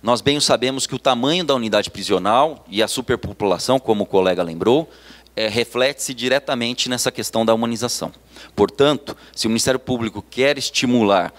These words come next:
a humanização do sistema prisional, ele tem que estimular a criação, a instalação de, de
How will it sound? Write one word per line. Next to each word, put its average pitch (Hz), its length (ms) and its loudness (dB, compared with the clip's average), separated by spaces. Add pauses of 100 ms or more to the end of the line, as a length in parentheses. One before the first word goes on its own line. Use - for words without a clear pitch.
a 95 100 -2
humanização 110 540 -2
do 104 60 -6
sistema 104 320 -4
prisional, 98 580 2
ele 123 140 -4
tem 127 140 -6
que - 80 -10
estimular 120 600 0 (260)
a 98 100 -6
criação, 120 760 -2 (200)
a 110 100 -4
instalação 117 680 0
de, 98 180 -6 (380)
de - 280 -2